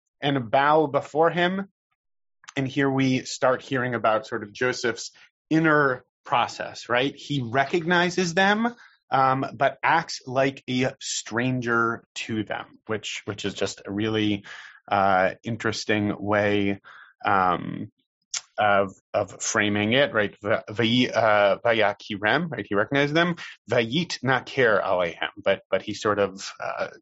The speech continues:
like, withheld himself from them. He made it seem as if he didn't recognize them.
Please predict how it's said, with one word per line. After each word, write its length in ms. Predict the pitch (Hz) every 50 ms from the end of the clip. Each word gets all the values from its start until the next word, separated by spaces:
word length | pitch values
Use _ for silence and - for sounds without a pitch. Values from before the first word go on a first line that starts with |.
| _ _ - 165 - _ 104 104 _ _ _
like, 280 | - 101 101 - - - _ _ - - - - - _ _ _ _ _ _ _ _
withheld 400 | - 104 - - - 110 110 -
himself 380 | - 90 - - - - - -
from 120 | - 85
them. 140 | - - -
He 100 | - 107
made 220 | 104 104 110 110 110
it 120 | 104 -
seem 160 | - 113 98
as 80 | 98 92
if 120 | 98 -
he 120 | - 110 107
didn't 320 | 104 120 117 117 104 87
recognize 640 | 80 82 82 - - - - - - - - - -
them. 260 | - - - - -